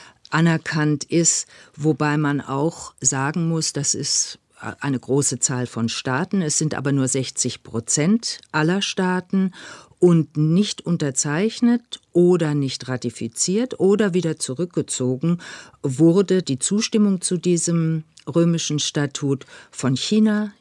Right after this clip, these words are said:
Indien, U S A, Russland, der Türkei. Und, äh, das sind doch einflussreiche, große Länder, die in viele Kriegskonflikte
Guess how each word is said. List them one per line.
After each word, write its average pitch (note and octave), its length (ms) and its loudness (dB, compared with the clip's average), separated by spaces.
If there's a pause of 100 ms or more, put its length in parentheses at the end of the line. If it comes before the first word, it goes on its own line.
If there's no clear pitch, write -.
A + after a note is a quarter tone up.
Indien, F3 680 2
U D3+ 120 0
S D3 240 -2
A, C#3 360 -2 (320)
Russland, D3+ 800 -2 (540)
der - 200 -2
Türkei. C#3+ 800 2 (760)
Und, E3+ 500 6
äh, E3 120 2
das D#3 220 -2
sind E3+ 240 -2
doch - 400 -8
einflussreiche, D#3+ 1080 0
große E3 480 2
Länder, D3+ 480 0
die C#3 300 -2
in C#3 280 0
viele D#3+ 600 0
Kriegskonflikte C#3+ 1500 -2